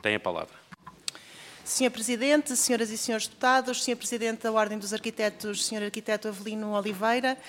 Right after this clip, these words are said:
Speaker 2: Senhora Vice-Presidente, a P P L quarenta e sete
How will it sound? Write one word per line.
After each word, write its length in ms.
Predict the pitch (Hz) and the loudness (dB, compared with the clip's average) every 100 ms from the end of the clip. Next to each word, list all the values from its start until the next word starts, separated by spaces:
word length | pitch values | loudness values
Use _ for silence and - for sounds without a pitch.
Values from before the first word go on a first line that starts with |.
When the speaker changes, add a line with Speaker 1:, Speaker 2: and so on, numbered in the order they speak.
| - - | -14 -14
Speaker 2:
Senhora 220 | - 220 214 | -6 -4 -4
Vice-Presidente, 920 | 208 226 214 - 220 214 240 254 - - - - | -4 -6 -6 -6 -2 0 0 -2 -8 -12 -8 -2
a 60 | |
P 120 | 254 | 2
P 100 | 330 302 | 6 8
L 160 | 285 | 8
quarenta 340 | 285 277 262 247 | 6 2 2 0
e 80 | |
sete 480 | 233 - 254 254 - | 0 0 0 -2 -8